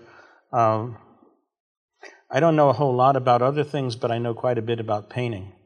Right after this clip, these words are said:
And that's what I am. I'm a painter. And, uh, I think there's a, uh, an ine-, inevitability about his work. And, uh,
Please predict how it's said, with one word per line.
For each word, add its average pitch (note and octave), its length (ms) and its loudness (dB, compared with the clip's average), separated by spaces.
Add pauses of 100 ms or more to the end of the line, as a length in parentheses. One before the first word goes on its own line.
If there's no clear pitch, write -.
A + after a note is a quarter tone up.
(120)
And G#2 460 -4 (240)
that's A2+ 240 -6
what A#2+ 100 -2
I A2 100 0
am. A2 180 -2
I'm G#2+ 160 -6
a G2 40 -8
painter. B2+ 460 -6
And, G2+ 320 -8 (720)
uh, G#2+ 200 -2 (140)
I B2 100 -2
think C3 180 -2
there's A#2+ 200 0
a, A2+ 200 0 (240)
uh, A2 240 -4
an A#2 120 -4
ine-, C3+ 260 0
inevitability B2+ 840 0
about G#2 300 0
his G2+ 180 -8
work. G2+ 400 -12 (180)
And, G#2+ 380 -6 (680)
uh, G#2 440 0